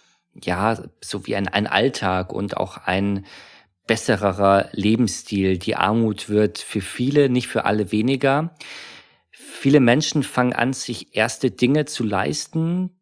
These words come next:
Dinge, die sie nicht nur zur Bewältigung des Alltags brauchen, sondern es geht schon so ein bisschen in Richtung Luxus. Luxusgüter sind jetzt auch zu kaufen.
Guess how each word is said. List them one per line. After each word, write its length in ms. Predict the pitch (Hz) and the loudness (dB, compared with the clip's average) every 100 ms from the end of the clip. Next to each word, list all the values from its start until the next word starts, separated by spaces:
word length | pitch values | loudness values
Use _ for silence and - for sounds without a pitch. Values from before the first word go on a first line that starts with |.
| - | 0
Dinge, 240 | 131 143 | 2 2
die 560 | 135 - 120 120 123 - | 0 -8 -4 -2 -2 -6
sie 220 | - 120 | -4 -2
nicht 280 | 120 127 - | 0 -2 -2
nur 140 | 117 | -4
zur 160 | - - | -4 -6
Bewältigung 560 | 113 107 117 127 117 | 0 4 4 2 -2
des 240 | 104 - - - | -4 -8 -14 -4
Alltags 420 | - 127 156 - | -2 0 -2 -4
brauchen, 400 | - 117 120 139 | 0 2 2 0
sondern 320 | - 123 135 | 0 2 2
es 400 | - - - - _ _ | 0 -6 -10 -16 _ _
geht 340 | 113 131 139 | 0 0 0
schon 560 | - - - - 123 131 | -4 -10 -6 0 0 0
so 160 | - - | -2 -4
ein 220 | 110 98 | -4 -2
bisschen 640 | 120 - - 113 110 104 - - - - | -4 -4 0 2 2 -2 -6 -18 -20 -12
in 180 | - 104 | -2 -2
Richtung 720 | 98 98 - - 95 95 87 - _ _ - | 0 -4 -4 0 2 0 -4 -10 _ _ -8
Luxus. 840 | 101 147 - - 147 165 - - - - | 4 4 4 -2 -2 -2 -6 -14 -18 0
Luxusgüter 1160 | 113 - 147 - - 135 135 143 135 143 147 _ | 0 0 -4 -6 -8 -8 0 2 2 0 -6 _
sind 300 | - 123 117 | -4 -2 -2
jetzt 200 | 113 - | -4 -4
auch 560 | 101 110 - - - _ - | -4 -4 -6 -16 -20 _ -12
zu 140 | - | -10
kaufen. 680 | - 101 139 - 156 151 | -2 0 0 -2 -2 0